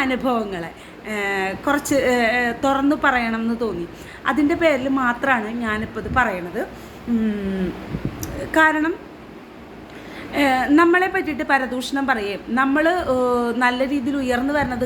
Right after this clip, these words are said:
കാണുമ്പോൾ നമ്മളോട് തന്നെ, ഏ, സ്നേഹം ഭാവിച്ചിട്ട്, ഏ, നമ്മളോട്, ഏ, ഉം, ഏ, നി-, സ്നേഹം കൊണ്ടാണെന്നുള്ള രീതിയിൽ സംസാരിക്കുകയും ഒക്കെ ചെയ്ത്, ഏ, നമ്മുടെ, ഏ, ഭാവിക്ക്, നമ്മുടെ നല്ല മ-, ഭാവിക്ക് കോട്ടം തട്ടുന്ന രീതിയിലുള്ള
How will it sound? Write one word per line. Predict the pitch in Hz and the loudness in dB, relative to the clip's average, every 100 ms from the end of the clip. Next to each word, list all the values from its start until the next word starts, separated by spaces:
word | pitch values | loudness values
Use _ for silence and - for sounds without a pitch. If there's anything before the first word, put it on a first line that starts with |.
| 240 | 2
കാണുമ്പോൾ | 220 214 214 330 - - - 269 | 2 0 -2 -4 -6 -14 -2 4
നമ്മളോട് | 294 302 339 370 403 403 | 6 6 4 4 4 4
തന്നെ, | 349 311 330 - 285 | 4 2 0 0 -4
ഏ, | 269 262 | -4 -4
സ്നേഹം | 285 262 285 285 285 | -2 0 0 2 4
ഭാവിച്ചിട്ട്, | 269 240 262 226 254 - - - - 254 | 4 4 -4 -2 -2 -4 -8 -12 -6 -2
ഏ, | 240 233 233 233 262 | 0 0 0 2 4
നമ്മളോട്, | 262 254 254 254 330 320 254 | 4 4 4 6 4 4 0
ഏ, | 247 247 247 233 226 | 0 0 0 0 -2
ഉം, | 220 214 214 214 214 208 - - - - | -4 -4 -6 -6 -6 -10 -14 -14 -8 0
ഏ, | 240 226 254 | 0 2 2
നി-, | 254 247 247 | 2 2 2
സ്നേഹം | 277 277 311 311 | 4 4 4 4
കൊണ്ടാണെന്നുള്ള | 330 320 330 302 294 285 | 4 6 4 2 -2 -2
രീതിയിൽ | 285 254 247 262 | -4 -4 -6 -4
സംസാരിക്കുകയും | 277 247 247 226 226 254 214 214 | -4 -2 -2 -2 -2 -2 -2 -2
ഒക്കെ | 240 247 | -2 0
ചെയ്ത്, | 202 185 339 - - - 240 | -2 0 -2 -4 -12 -6 2
ഏ, | 233 208 175 254 | 2 2 2 4
നമ്മുടെ, | 285 277 294 320 349 - 262 | 4 4 4 4 2 0 -4
ഏ, | 208 | 0
ഭാവിക്ക്, | 247 226 233 233 247 233 | 2 4 2 -2 -4 -2
നമ്മുടെ | 233 247 277 285 | -2 -2 0 0
നല്ല | 254 262 294 | 0 0 0
മ-, | 311 233 262 | 0 2 6
ഭാവിക്ക് | 247 240 233 262 294 - - - | 6 4 -4 -6 -6 -8 -16 -2
കോട്ടം | 269 269 302 302 | 2 2 2 2
തട്ടുന്ന | - 269 269 262 | 0 0 0 0
രീതിയിലുള്ള | 254 240 233 240 226 | -2 -2 0 0 0